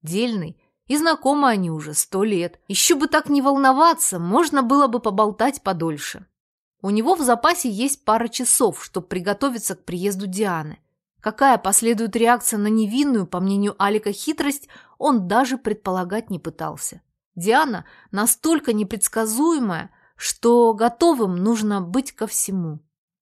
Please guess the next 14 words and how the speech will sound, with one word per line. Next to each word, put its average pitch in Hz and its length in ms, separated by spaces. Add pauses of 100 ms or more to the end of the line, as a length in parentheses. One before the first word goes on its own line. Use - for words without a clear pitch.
(160)
Ну 233 100
а 349 100
пока 320 420
у 330 60
него 262 260
есть 302 280
время 226 500 (200)
установить 262 640
палатку 202 680 (160)
и 208 80
приготовиться 247 800
к - 100
встрече - 440
гостей. 175 640